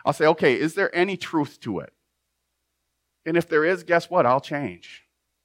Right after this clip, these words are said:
Is there, is this person just having a bad day and they just wanna complain? Then guess what I do? There's no truth, so I'm not gonna hang on to it.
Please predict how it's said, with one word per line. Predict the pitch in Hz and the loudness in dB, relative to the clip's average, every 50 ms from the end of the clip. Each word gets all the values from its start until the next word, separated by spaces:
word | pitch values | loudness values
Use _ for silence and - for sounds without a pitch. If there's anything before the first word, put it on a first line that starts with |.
| _ _ _ _ _ _ _ _ _ _ _ _ _ _ _ _ _ _ _ _ _ _ _ _ _ _ _ _ _ _ | _ _ _ _ _ _ _ _ _ _ _ _ _ _ _ _ _ _ _ _ _ _ _ _ _ _ _ _ _ _
Is | - 175 170 147 | -2 -2 0 2
there, | 175 175 170 160 | 2 2 4 4
is | - - 165 139 | 2 2 0 0
this | 151 185 180 | 0 -2 -2
person | - - 190 175 - 165 147 | 0 0 0 0 0 -2 -4
just | 147 147 - | -4 -4 0
having | - 156 143 147 151 | 2 4 4 4 2
a | 147 139 | 0 0
bad | 135 147 151 151 151 143 | 4 4 4 4 4 2
day | 165 196 190 | 0 0 0
and | 135 131 | 0 0
they | 135 151 | -2 -2
just | 170 156 - | -4 -6 -4
wanna | 139 139 143 147 | 0 0 2 2
complain? | 143 - 165 151 202 208 226 196 139 110 87 - _ _ _ _ _ _ _ _ _ _ _ _ _ _ _ - | 0 -4 -8 -4 -2 -2 0 0 -2 -4 -6 -10 _ _ _ _ _ _ _ _ _ _ _ _ _ _ _ -4
Then | 175 208 | -4 -2
guess | 202 185 175 - | 0 0 0 0
what | - 139 131 | 0 2 2
I | 123 | 2
do? | 117 110 117 101 80 - _ _ _ | 2 0 -2 -6 -6 -10 _ _ _
There's | - 127 160 - | -6 -4 -2 0
no | 247 311 | 0 0
truth, | - - - - 202 233 226 220 - | 0 -2 -6 -8 -6 -6 -6 -6 -6
so | - - | -2 -2
I'm | 175 254 | 0 2
not | 294 277 | 0 0
gonna | - 240 196 | 0 0 0
hang | 170 170 160 160 | 0 0 0 2
on | 135 123 131 139 | 4 4 4 2
to | - 208 196 233 | 0 0 0 0
it. | 285 - - | 0 0 -2